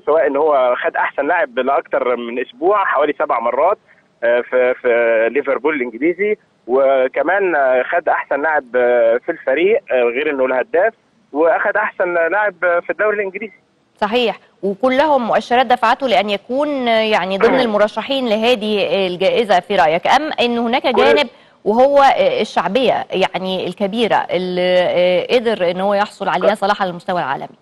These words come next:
Speaker 1: ق-، قد ي-، يعني، آه، كل هذه الإنجازات بتاعت صلاح، بس احنا بنقول فنيًا هي إنجازات فردية، آه، على عكس، آه، منافسيه مودريتش و-، و-، وكريستيانو رونالدو. لكن لو هنقول على التصويت، وارد جدًا إن، آه، أصل هي عملية تصويت فيها ميتين وتسعة عضو زي ما قلت لحضرتك،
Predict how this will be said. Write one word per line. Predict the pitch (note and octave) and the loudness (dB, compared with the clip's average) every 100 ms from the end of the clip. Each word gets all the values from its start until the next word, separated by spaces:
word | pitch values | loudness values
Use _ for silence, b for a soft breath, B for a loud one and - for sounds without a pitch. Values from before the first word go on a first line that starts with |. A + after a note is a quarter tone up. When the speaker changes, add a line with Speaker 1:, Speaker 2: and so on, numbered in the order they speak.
| _ | _
Speaker 1:
ق-، | D#3+ - F3 | -6 -2 -2
قد | F#3+ | 0
ي-، | F3 C3+ C#3 C3+ | 2 4 4 4
يعني، | C3+ C#3 C3 | 2 0 0
آه، | C3 C3 B2 C3 | 2 2 0 0
كل | G3+ G#3+ | -2 0
هذه | E3 E3 | 0 0
الإنجازات | G3+ D#3 D3 F#3+ G3+ D#3 | 0 -2 -2 -2 -2 -2
بتاعت | C#3 C3 D#3 | -2 -4 -2
صلاح، | F#3+ | -2
بس | F#3 F#3+ | -2 -4
احنا | F3+ D#3+ | -4 -2
بنقول | F#3 | -2
فنيًا | F#3+ E3 G3 G#3+ F#3+ | -2 -2 -2 -2 0
هي | G3+ G3+ | -2 -2
إنجازات | D#3+ D#3+ G#3 G#3 | -4 -2 -2 -2
فردية، | F#3 D#3+ D#3 G#2 - _ _ _ _ _ - | -4 -2 -4 -6 -10 _ _ _ _ _ -2
آه، | C3 | 0
على | C3 B2+ D3 | 0 0 0
عكس، | F3+ - - | -2 -4 -2
آه، | D#3 D3+ D3 C3+ | 0 2 2 0
منافسيه | D3 D3 D#3 - G#3+ | 0 -4 -6 -4 -2
مودريتش | F3 D3 F#3+ - E3 | 0 -2 -4 -4 -4
و-، | C#3+ C3 B2+ B2 A#2+ A#2 A#2 | 0 2 4 2 2 2 2
و-، | A#2+ B2 B2 A#2 A#2 A#2 G#2 | 2 2 2 2 2 2 0
وكريستيانو | B2 - D3 - E3 F3 | -2 -4 -6 -2 -2 0
رونالدو. | C#3+ C3 A2+ A2 b _ D3+ | 0 -2 -4 -10 b _ -2
لكن | A3 A3+ F#3+ | -2 0 0
لو | D#3+ | 0
هنقول | D#3 D#3 G#3 | 0 0 0
على | D#3 D#3 | 0 -2
التصويت، | C#3+ - A#3 | -4 -6 -2
وارد | B3 B3+ G3+ | 0 0 -2
جدًا | F3 G3+ F3+ | -2 -2 -2
إن، | D3 C#3 | -2 0
آه، | C3+ C3+ C#3 C3+ | 0 2 2 0
أصل | D#3 G3 | -2 -2
هي | |
عملية | G3 E3 D3 E3 G3+ | -2 -2 -2 -2 -2
تصويت | F#3 E3+ A3 D3 | -4 -4 -4 -2
فيها | E3+ D#3+ | -2 0
ميتين | D3+ F3 E3 | -2 0 -2
وتسعة | E3+ F3+ D3 | -2 -2 -2
عضو | E3+ | 0
زي | D#3 | -2
ما | D3 | -2
قلت | E3+ | -4
لحضرتك، | D#3 D#3+ G#3+ | -4 -4 -4